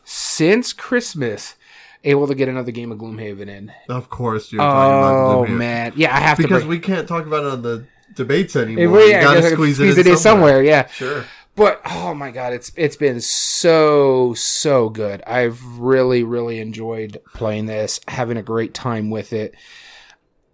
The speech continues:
Speaker 1: And I think we're getting close,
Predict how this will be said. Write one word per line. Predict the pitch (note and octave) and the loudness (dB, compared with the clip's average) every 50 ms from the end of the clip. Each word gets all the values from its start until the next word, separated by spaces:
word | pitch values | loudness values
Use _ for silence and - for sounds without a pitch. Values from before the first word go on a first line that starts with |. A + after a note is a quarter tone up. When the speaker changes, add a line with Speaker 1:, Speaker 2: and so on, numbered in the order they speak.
| _ _ - | _ _ -2
Speaker 1:
And | D3 C#3+ | 2 2
I | D#3 E3 D#3+ | 4 2 2
think | - - - - - F3+ F#3+ G#3+ B3+ D4 D#4 - | 0 -4 -6 0 2 4 4 4 2 0 -2 -4
we're | - A#3 A#3+ | -6 -6 -4
getting | G#3+ G#3 A3 A3 A3+ A3+ A3 | -2 2 2 2 2 0 -4
close, | - - - G#3+ G#3+ G#3+ A3 A#3+ A#3+ - - - - - - | -4 -2 0 2 4 4 2 2 -2 -8 -10 -12 -14 -16 -20